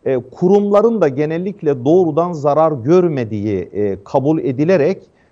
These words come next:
kurumların müdahilliği reddediliyor. Biz de bir hukuk kurumu olarak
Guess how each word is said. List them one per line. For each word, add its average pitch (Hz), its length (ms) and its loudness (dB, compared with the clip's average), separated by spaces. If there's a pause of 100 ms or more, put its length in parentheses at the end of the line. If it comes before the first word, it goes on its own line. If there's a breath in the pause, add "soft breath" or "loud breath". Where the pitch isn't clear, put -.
(160)
kurumların 160 580 0
müdahilliği 131 880 0
reddediliyor. 92 640 -2 (520)
Biz 214 200 0
de 190 120 4
bir 185 80 2
hukuk 180 500 -4
kurumu 156 320 0
olarak 117 480 2